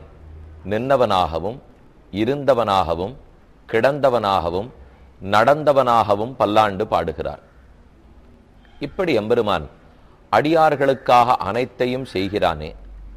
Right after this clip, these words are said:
அந்த அளவுக்கு அவனுக்கு அன்புண்டா? நாம இத்தனை தவறுகள் செய்தாலும் பெருமான் கனிந்தே உருகியே இருக்கிறானே,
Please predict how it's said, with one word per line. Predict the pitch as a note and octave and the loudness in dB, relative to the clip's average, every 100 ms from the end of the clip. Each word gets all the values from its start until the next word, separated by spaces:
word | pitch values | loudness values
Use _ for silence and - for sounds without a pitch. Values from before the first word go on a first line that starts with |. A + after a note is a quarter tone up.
| - - - - - - | -20 -20 -20 -20 -14 0
அந்த | B2 D3 C#3 | 0 2 4
அளவுக்கு | D3 D#3+ F3 - F#3 | 4 2 -2 -2 0
அவனுக்கு | D3+ B2+ A#2 - | 2 0 -2 -2
அன்புண்டா? | G#2+ F#2 A2+ A2+ F#2+ E2+ F2 - - _ _ - - - - - | -2 -2 -4 -6 -2 -4 -4 -8 -20 _ _ -20 -20 -20 -18 -2
நாம | A2 C3 | 0 2
இத்தனை | A#2+ G2+ - C3 C3 | 0 -2 0 0 2
தவறுகள் | C3+ D3 D3 D3+ | 2 2 0 -2
செய்தாலும் | D3 C3+ B2 B2+ B2 B2+ - - - - _ - | -2 -4 2 4 4 0 -6 -20 -20 -20 _ -4
பெருமான் | A#2+ C3 B2 A2+ | -2 2 2 0
கனிந்தே | F#2 G#2+ B2 C3+ C3 D3 D#3+ | 2 0 2 -4 -2 -2 0
உருகியே | A#2 A#2 B2+ C3 C#3+ D3 | -2 -2 -4 -2 -2 0
இருக்கிறானே, | G#2+ - G#2+ F#2 E2+ F2 | -2 -2 0 0 0 -6